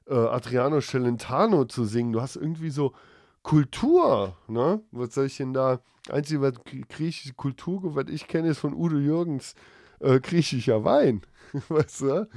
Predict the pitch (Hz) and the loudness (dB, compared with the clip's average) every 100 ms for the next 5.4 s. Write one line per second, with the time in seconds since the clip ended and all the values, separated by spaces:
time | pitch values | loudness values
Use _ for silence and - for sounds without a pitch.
0 | 127 - - - - _ - 127 127 120 | -20 -20 -20 -20 -20 _ -2 2 2 2
1 | 131 147 - 151 214 - - - - _ | -2 -2 -8 -6 -6 -8 -16 -16 -20 _
2 | - 107 101 98 _ - - _ - 139 | -6 -4 -4 -6 _ -20 -20 _ -6 0
3 | 127 127 131 170 175 - 151 160 - 165 | 2 0 0 -2 0 4 4 2 -2 -8
4 | - 151 131 - 127 120 170 147 143 131 | -4 -4 -4 -2 -2 -4 -2 0 2 2
5 | 131 127 131 | -2 -2 -6